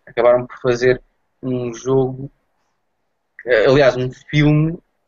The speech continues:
mais do que um jogo, enquanto que se fizessem um jogo, eh, mais simples, eh, como é o caso do Yooka-Laylee,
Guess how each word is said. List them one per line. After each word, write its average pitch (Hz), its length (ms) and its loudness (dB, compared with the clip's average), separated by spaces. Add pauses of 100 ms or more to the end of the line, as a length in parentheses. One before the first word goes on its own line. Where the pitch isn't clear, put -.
(240)
mais 143 260 -2
do 139 100 -8
que 156 120 -6
um 147 80 0
jogo, 156 400 -6
enquanto 127 400 -8
que - 80 -20
se - 100 -20
fizessem 156 500 -4
um 160 140 -4
jogo, 156 300 -6 (460)
eh, - 220 0
mais 135 540 -6 (200)
simples, 143 880 -10 (100)
eh, 101 340 -6
como 113 240 -6
é 113 60 2
o 110 100 -2
caso 113 300 0 (180)
do 110 220 -8
Yooka-Laylee, 120 640 -2